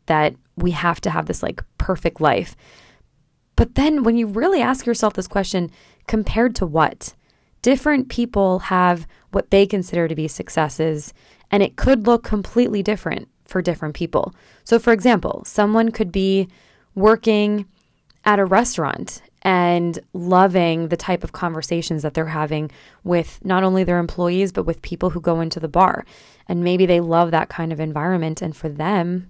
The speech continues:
that's a success. Someone else might be working a corporate job, and they love the security that they feel with having a nine-to-five and a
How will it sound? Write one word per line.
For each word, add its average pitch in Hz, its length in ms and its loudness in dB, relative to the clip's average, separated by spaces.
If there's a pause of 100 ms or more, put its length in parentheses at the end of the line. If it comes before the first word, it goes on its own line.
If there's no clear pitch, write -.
(120)
that's - 260 -6
a 170 40 -10
success. - 640 -2 (460)
Someone 185 360 0
else 214 380 0 (400)
might 196 200 2
be 214 100 2
working 214 360 0
a 214 60 0
corporate 226 420 -2
job, 226 400 4 (300)
and 180 140 -2
they 175 100 0
love 170 680 2
the 175 140 -4
security 190 680 0
that 180 140 -2
they 170 140 2
feel 175 500 0
with 165 420 -6 (300)
having 175 320 0
a 175 40 0
nine-to-five 170 760 0
and 175 140 -8
a 165 80 -6